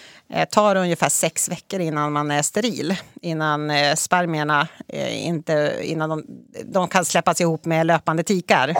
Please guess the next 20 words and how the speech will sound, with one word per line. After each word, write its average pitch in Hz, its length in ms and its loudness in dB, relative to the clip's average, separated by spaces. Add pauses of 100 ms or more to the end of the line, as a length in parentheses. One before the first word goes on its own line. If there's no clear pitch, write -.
om 180 100 -2
man 160 140 0
ser 160 120 0
på - 120 -2
fab-, 143 280 0
vad 165 220 0
fabrikanten 165 680 0
säger. 113 400 -2 (380)
Sen 208 160 2
ska 190 220 0
det 208 60 0
ju 202 80 2
hålla 180 320 4
den 147 180 0
tiden, 147 520 -2 (260)
sex - 260 -2
månader 143 360 0
eller 135 160 2
ett 143 120 -2
år 139 260 0